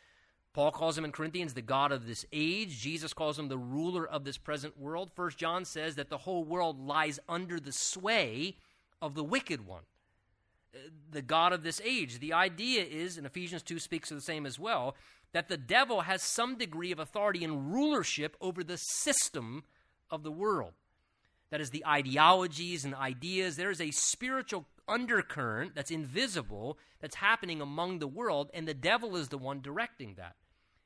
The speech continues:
and especially directing that as long as a person is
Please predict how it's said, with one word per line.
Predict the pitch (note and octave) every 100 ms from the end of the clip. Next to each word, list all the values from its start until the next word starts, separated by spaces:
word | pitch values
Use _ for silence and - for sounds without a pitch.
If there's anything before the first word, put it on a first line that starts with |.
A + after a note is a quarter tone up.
| -
and | D#3+
especially | C#3+ - B3+ F#3+ E3
directing | B2+ C3+ C#3 D3 B2+
that | A#2+ C#3+ F3+ - - -
as | D3
long | D#3+ D#3+
as | C#3
a |
person | - G3 A3+ D#3
is | D3